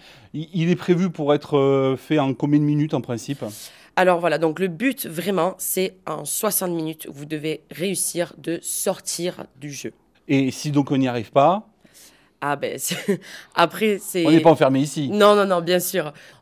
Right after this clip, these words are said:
Speaker 2: On vous donnera un peu plus de temps si jamais vous êtes des petits groupes ou que c'est un peu plus difficile.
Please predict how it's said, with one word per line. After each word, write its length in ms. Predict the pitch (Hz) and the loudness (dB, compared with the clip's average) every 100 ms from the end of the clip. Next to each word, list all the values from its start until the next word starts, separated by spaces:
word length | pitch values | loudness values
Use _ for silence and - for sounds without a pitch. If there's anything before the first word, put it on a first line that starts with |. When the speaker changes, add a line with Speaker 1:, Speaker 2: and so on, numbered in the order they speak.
| - | 2
Speaker 2:
On 140 | 202 | 2
vous 160 | 214 226 | 2 0
donnera 640 | 214 214 220 175 190 185 | 2 2 0 -2 0 2
un 80 | 175 | 0
peu 160 | 175 180 | 0 -2
plus 220 | 190 175 | -2 -4
de 80 | 180 | -2
temps 240 | 185 190 | 0 -2
si 200 | 185 190 170 | -2 -6 -2
jamais 520 | 160 151 165 190 202 | 0 2 2 2 0
vous 200 | 156 156 | -2 -4
êtes 180 | - 151 | -4 -8
des 160 | 135 | -10
petits 340 | - 139 - 147 | -12 -16 -14 -12
groupes 460 | 147 185 202 202 | -6 -4 -4 -6
ou 80 | 160 | -12
que 320 | - 165 160 - - | -8 -6 -6 -8 -18
c'est 120 | - 175 | -6 -6
un 60 | |
peu 140 | 160 170 | -4 -10
plus 160 | 175 | -10
difficile. 580 | 156 156 151 - 214 | -12 -12 -10 -6 -4